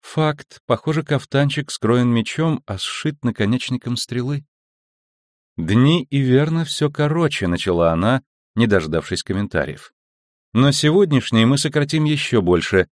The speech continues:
Ты кончила, Цири? Пошли со мной. Сделаем необходимые поправки в твоем обмундировании". "Она бегает в нем уже год, Меригольд", — зло бросил Ламберт. "И все было в порядке, пока"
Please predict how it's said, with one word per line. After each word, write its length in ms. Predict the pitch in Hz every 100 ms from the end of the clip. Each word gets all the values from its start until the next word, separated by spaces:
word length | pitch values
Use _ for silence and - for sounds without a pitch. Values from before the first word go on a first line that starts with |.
| _ _ _
Ты 120 | 143
кончила, 500 | 143 202 202 123 95
Цири? 400 | - 101 87 85 _ _ _ _
Пошли 280 | 143 120 98
со 180 | 104
мной. 280 | 82 71 - _ _ _ _ _ _ _ -
Сделаем 520 | 85 101 147 151 143
необходимые 580 | 139 127 135 139 147 143
поправки 540 | 135 - 113 - -
в 80 | -
твоем 380 | 87 90 110 110
обмундировании". 960 | 110 98 98 98 101 101 82 69 73 - _ _ _ -
"Она 240 | 110 113
бегает 460 | 104 135 113 107 92
в 60 |
нем 180 | 107 110
уже 200 | 110 117
год, 340 | 107 123 104
Меригольд", — 580 | 92 90 90 95 65 - _
зло 280 | 90 90 90
бросил 360 | 82 80 92
Ламберт. 520 | 85 78 73 76 - _ _ -
"И 80 | 107
все 180 | 147 143
было 180 | 143
в 60 | -
порядке, 440 | 147 147 127 -
пока" 380 | 98 95 117 104